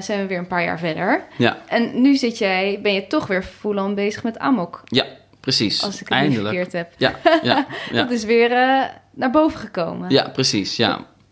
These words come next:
Speaker 1: Hoe is dat gegaan? Want, eh, volgens mij heb jij een mooie kans gekregen bij het Bimhuis.
Speaker 2: Ja.
Speaker 1: Hoe ging dat?
Speaker 2: Ja. Nou, ik had dus nog altijd die, deze droom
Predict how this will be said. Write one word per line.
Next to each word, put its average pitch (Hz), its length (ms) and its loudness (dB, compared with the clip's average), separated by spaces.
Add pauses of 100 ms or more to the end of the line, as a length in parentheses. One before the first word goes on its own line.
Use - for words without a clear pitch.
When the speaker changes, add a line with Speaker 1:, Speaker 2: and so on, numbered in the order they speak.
(240)
Speaker 1:
Hoe 277 160 4
is 311 100 4
dat 320 160 0
gegaan? - 380 -2
Want, 208 280 4 (360)
eh, 190 420 -2
volgens 196 260 -4
mij 226 100 6
heb 214 80 2
jij 208 100 4
een 202 60 4
mooie 202 260 4
kans 202 240 0
gekregen 190 320 -6
bij 190 100 0
het 180 120 -2
Bimhuis. 254 640 2
Speaker 2:
Ja. - 240 0 (500)
Speaker 1:
Hoe 220 200 -2
ging 170 220 0
dat? - 340 -6
Speaker 2:
Ja. - 300 2 (760)
Nou, - 180 4
ik 123 100 2
had 156 140 4
dus 139 160 4
nog 135 220 4
altijd 139 400 4
die, 113 460 2
deze 104 480 2 (320)
droom 104 520 0